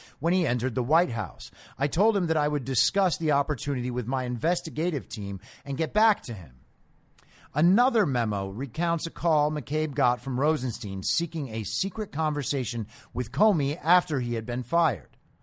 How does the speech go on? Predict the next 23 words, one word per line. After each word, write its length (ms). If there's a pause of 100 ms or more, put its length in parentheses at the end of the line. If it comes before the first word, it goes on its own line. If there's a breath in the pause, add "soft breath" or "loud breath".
(400 soft breath)
"On 160
Sunday, 460
May 220
fourteenth, 640
twenty 260
seventeen, 640
at 100
approximately 640
ten 240
A 200
M, 260 (320 loud breath)
the 140
D 260
A 160
G 260
called 360
me 160
on 200
my 160
cell 360
phone," 360
McCabe 400
wrote. 280